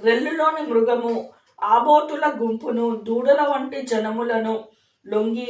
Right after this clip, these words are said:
వెండి కడ్డీలను తెచ్చుకొనున్నట్లుగా వాటిని గద్దింపుము. కలహప్రియులను ఆయన చెదరగొట్టి ఉన్నాడు. ఐగుప్తులో నుండి ప్రధానులు వచ్చెదరు. కూషీయులు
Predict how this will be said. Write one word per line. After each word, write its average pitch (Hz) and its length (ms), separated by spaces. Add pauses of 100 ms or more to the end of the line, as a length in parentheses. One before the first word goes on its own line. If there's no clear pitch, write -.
వెండి 214 420
కడ్డీలను 247 680
తెచ్చుకొనున్నట్లుగా 226 1000 (460)
వాటిని 240 400 (100)
గద్దింపుము. 214 680 (1200)
కలహప్రియులను 311 840
ఆయన 233 280
చెదరగొట్టి 254 760
ఉన్నాడు. 214 400 (1400)
ఐగుప్తులో 320 680
నుండి 269 260
ప్రధానులు 247 580
వచ్చెదరు. 208 540 (140)
కూషీయులు 311 600